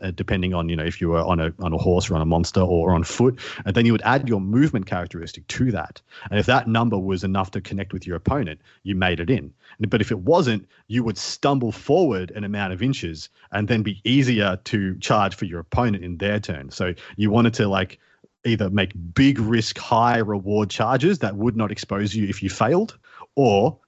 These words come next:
get close enough that you couldn't miss and you were just gonna go straight in when it w-, when it mattered. It, oh man,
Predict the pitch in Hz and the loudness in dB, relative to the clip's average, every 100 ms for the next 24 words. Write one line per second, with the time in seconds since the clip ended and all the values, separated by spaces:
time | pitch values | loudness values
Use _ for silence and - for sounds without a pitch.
0 | - 92 113 - 131 131 120 104 107 90 | -8 -4 -4 0 2 2 2 -2 -2 -8
1 | 87 - - 104 95 82 - - - 90 | -6 -2 -2 -4 -10 -10 -12 -14 -12 -8
2 | 92 104 113 175 190 - 120 107 98 92 | -6 -4 -2 0 -2 -2 0 0 0 -2
3 | 90 85 90 101 90 85 85 76 - - | -4 -6 -4 -4 -4 -4 -4 -4 -6 -4
4 | 104 98 101 101 95 87 | -4 0 2 2 0 -4